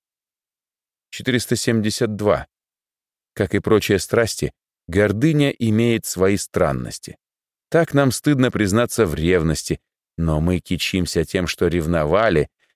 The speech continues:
и что не лишены этой способности. Четыреста семьдесят три. При всей редкости настоящей любви она не столь редка,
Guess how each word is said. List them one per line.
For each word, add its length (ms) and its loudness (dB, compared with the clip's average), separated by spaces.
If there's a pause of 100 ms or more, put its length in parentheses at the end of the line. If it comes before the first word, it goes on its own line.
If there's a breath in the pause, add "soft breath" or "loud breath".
(140)
и 160 4
что 220 0
не 160 4
лишены 560 2
этой 260 0
способности. 840 -2 (1160)
Четыреста 460 -4
семьдесят 640 -2
три. 260 -8 (1080)
При 180 2
всей 400 4
редкости 600 2
настоящей 760 2
любви 560 0 (260)
она 280 2
не 100 2
столь 420 2
редка, 520 -2